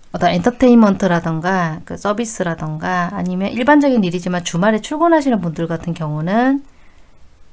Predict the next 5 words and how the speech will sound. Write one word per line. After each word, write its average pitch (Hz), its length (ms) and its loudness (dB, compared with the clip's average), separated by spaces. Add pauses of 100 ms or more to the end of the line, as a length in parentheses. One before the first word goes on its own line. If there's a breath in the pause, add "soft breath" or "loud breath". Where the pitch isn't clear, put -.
(680)
조금 190 200 -2
마음이 190 300 6
앞설 160 280 0
수 254 140 -4
있습니다. 156 580 -8